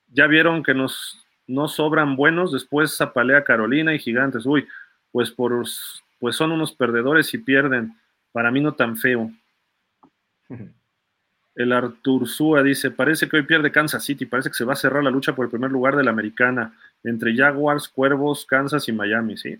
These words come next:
Speaker 1: No, pues ahí están, ¿eh? Así va a ser hasta el final de la temporada. Si pierde Cinci-, bueno, Cincinnati ya está lejos. Hoy, fíjate,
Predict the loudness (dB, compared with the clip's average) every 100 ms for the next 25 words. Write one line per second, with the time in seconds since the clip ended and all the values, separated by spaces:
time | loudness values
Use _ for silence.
0 | _ -14 -10 -2 -2 2 -2 -2 -8 -14
1 | _ _ _ _ -6 0 2 4 2 2
2 | -2 -2 -2 -4 -4 -4 -8 -8 -4 -4
3 | -4 -8 _ _ _ _ _ _ _ _
4 | _ -10 -6 -4 2 4 4 2 -2 -4
5 | -2 -2 -2 -6 -8 -6 -4 -4 -2 -2
6 | -2 -4 -10 -12 _ _ -20 -8 2 2
7 | 2 0 0 0 -4